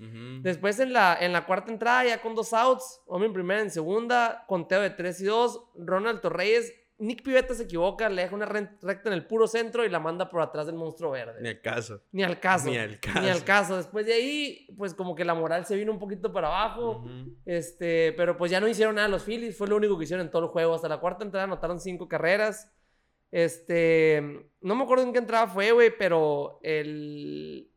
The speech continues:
Speaker 2: eh, eh, creo que fue en la séptima donde Renfroe empezó la entrada con, con hit. Al rato, eh, después salió out.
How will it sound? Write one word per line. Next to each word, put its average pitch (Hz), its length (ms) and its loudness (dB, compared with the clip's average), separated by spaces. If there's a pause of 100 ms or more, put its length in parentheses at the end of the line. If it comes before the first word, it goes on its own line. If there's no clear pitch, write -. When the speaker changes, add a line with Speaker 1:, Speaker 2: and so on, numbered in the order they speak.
(220)
Speaker 2:
eh, - 420 -6
eh, - 200 -12
creo 202 100 -2
que 226 80 0
fue 185 100 -4
en 208 40 0
la 220 80 0
séptima 269 520 -2
donde 202 300 -2
Renfroe 190 420 0
empezó 165 400 -4
la 190 120 -2
entrada 180 440 -2
con, 147 400 -6 (300)
con 156 180 -6
hit. - 360 -6 (960)
Al 165 180 -2
rato, 165 340 -4
eh, 170 140 0
después 160 260 -4
salió 175 240 0
out. 262 260 2